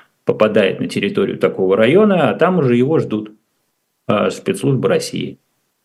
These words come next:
И забирают, и буквально, так сказать, мешок на голову,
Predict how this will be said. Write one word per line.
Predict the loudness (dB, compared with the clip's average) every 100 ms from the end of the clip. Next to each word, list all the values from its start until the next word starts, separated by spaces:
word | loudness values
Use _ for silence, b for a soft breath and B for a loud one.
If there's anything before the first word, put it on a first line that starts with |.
| _ _ _
И | -8 -6 -4 -4
забирают, | -4 2 4 6 6 4 -2 -18 _
и | -10 -4 -2 -2 -2
буквально, | -4 -6 -6 0 2 2 -2
так | -6
сказать, | -6 -4 -4 -2
мешок | -4 -2 -4 0
на | 0
голову, | 2 0 0 -2 -6